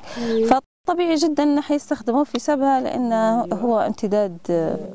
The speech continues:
Speaker 1: واحد، من واحد لواحد يتعلم.
Speaker 2: أيوة.
Speaker 1: هذا، هذا.
Speaker 2: آه، شنو عندنا ثاني نوع آخر؟
Speaker 1: عندك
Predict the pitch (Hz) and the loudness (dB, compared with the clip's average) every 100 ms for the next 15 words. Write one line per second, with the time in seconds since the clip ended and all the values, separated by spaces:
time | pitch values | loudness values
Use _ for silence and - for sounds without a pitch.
0 | 202 190 202 202 190 208 208 233 240 220 | -16 -16 -8 -8 -8 -6 0 0 -2 -2
1 | 226 214 208 - 202 190 170 - _ 190 | -2 0 -4 0 0 0 -2 -6 _ -20
2 | 151 147 147 - 196 170 151 - _ _ | -18 -16 -18 -20 -20 -20 -20 -20 _ _
3 | _ _ 175 175 175 170 190 202 190 - | _ _ -20 -18 -16 -14 -14 -12 -14 -16
4 | _ - - - - 330 - 254 220 185 | _ -20 -20 -6 -2 -2 2 2 2 0
5 | 185 - 180 170 170 170 - 185 - 247 | -2 -2 -2 0 2 0 0 -2 -2 -4
6 | 262 160 - 240 247 240 214 | -4 -14 -20 -14 -10 -8 -8